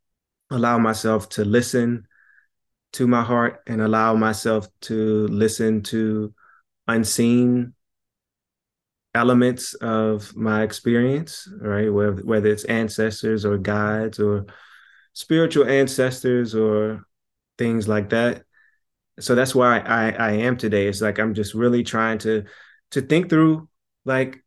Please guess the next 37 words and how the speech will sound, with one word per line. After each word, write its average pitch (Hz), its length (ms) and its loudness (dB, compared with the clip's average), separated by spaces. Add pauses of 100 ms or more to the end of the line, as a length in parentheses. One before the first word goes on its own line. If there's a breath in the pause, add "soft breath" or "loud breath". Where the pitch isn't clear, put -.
how 151 340 0
might 135 240 2
I 123 140 0
offer 127 720 -2
my 123 540 0 (120)
unique 123 440 2
experience 123 640 -2
and 110 120 -4
path 107 540 -4 (120)
to, 120 500 0 (540)
to 123 100 -2
the 120 100 4
world 139 340 4
today, 104 340 -2
to 107 120 -8
people 120 360 0
who 113 360 0 (600 soft breath)
aren't, 117 280 -2
aren't 120 180 0
necessarily 120 520 0
rooted 123 340 4
in 117 120 0
a 113 60 -2
particular 113 480 -4
religious 110 420 0
tradition, 107 640 -4
right? 107 340 -2 (440 loud breath)
But 113 300 0 (140)
they, 120 360 2
they 123 160 4
wanna 123 220 4
be 120 120 2
free. 120 480 -2
They 113 100 -4
wanna 113 240 -2
be 117 120 0
happy. 113 560 -6